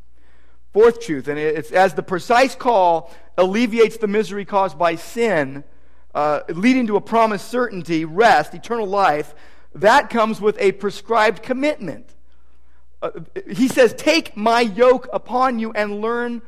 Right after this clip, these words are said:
from me. Learn of me." A yoke was a handmade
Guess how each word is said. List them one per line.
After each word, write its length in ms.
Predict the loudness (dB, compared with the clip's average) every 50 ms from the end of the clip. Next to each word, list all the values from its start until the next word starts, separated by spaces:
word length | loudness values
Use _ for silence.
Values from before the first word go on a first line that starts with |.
| -14 -16 -16 -16 -16 -16 -16
from 360 | -12 -6 -2 -2 0 0 0
me. 400 | 2 2 0 0 -2 -6 -10 -12 -16 -16 -14 -10
Learn 340 | -6 -2 -2 -2 -2 -2 -4 -4
of 220 | -4 -4 -4 -4
me." 420 | -4 -2 0 0 -2 -4 -8 -10 -14 -16 -16 -16 -16 -16 -16 -16 -16 -16 -16 -16 -6 0
A 120 | 0 0 2
yoke 360 | 2 4 6 6 6 6 4
was 160 | -2 -2 -2
a 60 | -2
handmade 580 | -2 0 0 0 0 0 0 0 0 0 -2 -4